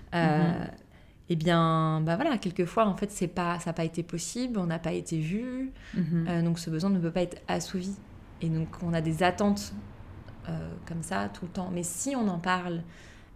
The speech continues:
Speaker 1: euh, si, si on s'exprime autour de ça et, euh, et qu'on le partage, alors ça demande d'être un peu vulnérable,
Speaker 2: Mhm.
Speaker 1: bah, en fait,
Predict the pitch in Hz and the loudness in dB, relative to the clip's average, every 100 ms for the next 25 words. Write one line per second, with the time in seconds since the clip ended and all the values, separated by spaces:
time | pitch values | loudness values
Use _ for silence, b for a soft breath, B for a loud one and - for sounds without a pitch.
0 | - 170 160 160 180 - - 208 214 214 | -6 -2 0 -2 -4 -6 -6 0 2 0
1 | 208 - - 208 208 208 202 202 - b | -2 -6 -2 0 2 2 2 0 -6 b
2 | b b b b b - 185 180 190 - | b b b b b -8 -2 0 -2 -2
3 | - 226 220 208 175 165 170 170 165 180 | 0 4 6 6 4 -2 -4 -4 -4 -6
4 | 180 - - 175 170 170 170 170 170 170 | -6 -8 -6 -2 -2 -2 -2 -4 -4 -4
5 | 160 165 - 208 220 - - 175 170 170 | -4 -4 4 4 4 -2 -8 -4 -2 -2
6 | 170 170 165 170 165 165 180 247 214 B | -4 -6 -6 -4 -2 -2 0 -2 -4 B
7 | B B 175 170 175 - 185 185 - - | B B -2 0 0 2 4 4 2 -6
8 | 185 170 233 240 - - | -4 0 0 0 -6 -8